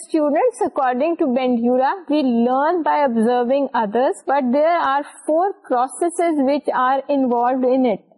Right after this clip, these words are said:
Number one, attention. Number two, retention. Number three, production. And number four, motivation. Attentional process. People cannot learn anything unless they pay attention to and accurately perceive significant features of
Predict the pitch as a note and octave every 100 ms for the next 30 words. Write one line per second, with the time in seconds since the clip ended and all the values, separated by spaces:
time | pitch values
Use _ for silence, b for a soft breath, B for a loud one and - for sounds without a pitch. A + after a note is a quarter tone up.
0 | _ _ A3+ B3 D4 F4 D4+ D4 B3+ -
1 | A3 A3 A3+ D4+ E4 D#4 B3+ C4+ C4 C#4+
2 | C4+ B3 A#3+ A3+ A#3 - D4+ D#4 C4+ B3+
3 | C4 - C#4 C4 A3+ A3 A3+ - D4+ D4+
4 | C4+ B3+ B3+ D4+ - C#4 C#4+ D#4+ - B3+
5 | D4 D#4+ E4+ C4 G#3 - - - _ _
6 | B3 B3+ C#4+ D4+ E4 - D#4+ D#4 D4+ C4+
7 | G#3+ - - F#3+ - D#4 D#4 - G4 F#4+
8 | E4 D4+ E4+ G4 D#4+ C4+ B3+ C4 C4+ C4+
9 | C#4+ E4 F4+ D#4+ C4+ C4 B3+ D4 D#4+ D#4
10 | D#4 D4+ D4 C#4 C4+ B3 A#3 A#3+ D4+ D4+
11 | D4+ D4+ D#4 C4+ C4 B3+ B3 D#4 D4+ C#4+
12 | C4+ C#4+ C#4+ B3+ A#3 - C#4 C#4+ - C4
13 | G#3+ A#3+ C4+ D#4+ D#4 D#4 D#4 C4+ G#3+ -
14 | C4+ C#4+ -